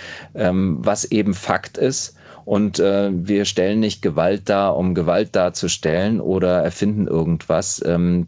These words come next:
das ist wirklich ein, ein Erfolgsgeheimnis von X Y,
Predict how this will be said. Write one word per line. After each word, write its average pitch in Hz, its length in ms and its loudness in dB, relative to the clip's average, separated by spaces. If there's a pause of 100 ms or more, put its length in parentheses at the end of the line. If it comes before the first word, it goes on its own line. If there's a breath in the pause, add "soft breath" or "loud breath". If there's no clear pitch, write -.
das 90 240 0
ist 101 160 -2
wirklich 101 480 0
ein, 90 440 -2
ein 78 80 -2
Erfolgsgeheimnis 95 1400 0
von 92 300 0
X 90 200 -4
Y, 90 600 0